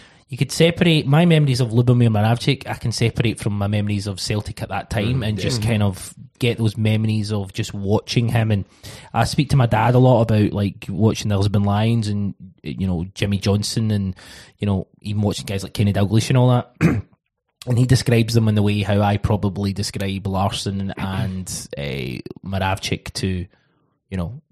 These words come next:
Speaker 1: people of a, of, you know, the younger generation, the, how he talks about them, his eyes light up and he gets so viscerally excited about, "Oh, what?" And he, a lot of the time, you can't even necessarily explain.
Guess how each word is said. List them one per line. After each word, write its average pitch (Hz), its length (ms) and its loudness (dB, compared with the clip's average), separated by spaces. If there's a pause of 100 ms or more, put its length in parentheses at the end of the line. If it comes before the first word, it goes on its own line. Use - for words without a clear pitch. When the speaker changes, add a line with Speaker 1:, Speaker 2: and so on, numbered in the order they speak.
(100)
Speaker 1:
people 98 440 -2
of 95 180 -6
a, 90 200 -4
of, - 260 -14
you 92 140 -8
know, 87 140 -4
the 95 100 -6
younger 113 260 -2
generation, 113 600 2 (340)
the, - 80 -4
how 117 220 4
he 104 340 2
talks - 300 -2
about 107 180 0
them, 101 380 -4
his 87 280 -2
eyes 101 300 -2
light 104 180 -4
up 107 200 -4
and 101 100 -2
he 92 60 -4
gets 98 200 -4
so 98 540 0
viscerally 104 540 -4
excited 101 580 -6
about, 98 320 -4 (300)
"Oh, 110 400 4
what?" 120 260 -2 (240)
And 170 160 2
he, 165 260 4
a 104 240 -4
lot 165 160 8
of 185 60 0
the - 40 0
time, 185 100 4
you 151 80 2
can't 151 240 0
even 139 160 2
necessarily 120 420 2
explain. 127 720 -2